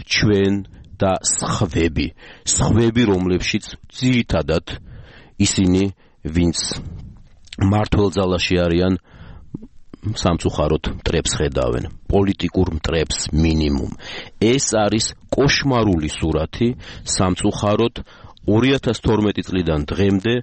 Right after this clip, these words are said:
ვერ მოახერხა მმართველმა ძალამ, ხელისუფლებამ, რომ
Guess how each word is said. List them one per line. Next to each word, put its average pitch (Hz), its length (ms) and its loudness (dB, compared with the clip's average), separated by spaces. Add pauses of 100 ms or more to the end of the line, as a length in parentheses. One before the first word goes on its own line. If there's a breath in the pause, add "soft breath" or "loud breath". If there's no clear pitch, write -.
(460 loud breath)
ვერ 123 420 2
მოახერხა 107 720 0
მმართველმა 80 720 0
ძალამ, 101 500 0
ხელისუფლებამ, 92 920 0 (260 loud breath)
რომ 101 340 2